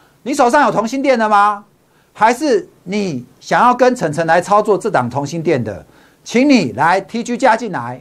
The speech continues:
好不好？T G加进来，Q R code 扫进来，小铃铛打开，又或者你直接电话打来，零二二五四二八九九九。这一档同心店目标价在哪？要晨晨这一波的同心店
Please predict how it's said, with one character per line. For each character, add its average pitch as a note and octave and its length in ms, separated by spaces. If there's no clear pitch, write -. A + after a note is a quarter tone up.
好 C#3 120
不 F#3 40
好 C#3+ 360
？T A3+ 200
G A3 380
加 G#3+ 180
进 G#3+ 160
来 C#3+ 240
，Q A#3 160
R G3 120
code G3 180
扫 C3 220
进 F3 160
来， A#2+ 320
小 C#3 120
铃 F3 140
铛 F#3 100
打 C#3 140
开， C#3+ 320
又 B3+ 200
或 A3 280
者 A#2 280
你 B2 140
直 C#3+ 220
接 F3+ 500
电 G3 140
话 E3 140
打 G2+ 160
来， G2+ 220
零 C#3+ 280
二 G#3 160
二 G#3 100
五 C#3+ 80
四 F3+ 160
二 D#3 80
八 C#3+ 220
九 B2 140
九 G#2 180
九。 F#2 240
这 B3+ 140
一 - 20
档 F#3+ 140
同 F#3 160
心 A3 120
店 F3+ 360
目 G#3 160
标 F#3 180
价 F3+ 180
在 C#3 200
哪？ F2+ 200
要 A#3 360
晨 E3+ 220
晨 F3+ 340
这 A3 180
一 G#3 40
波 G#3 420
的 D#3+ 140
同 D3 180
心 F3 160
店 C#3 300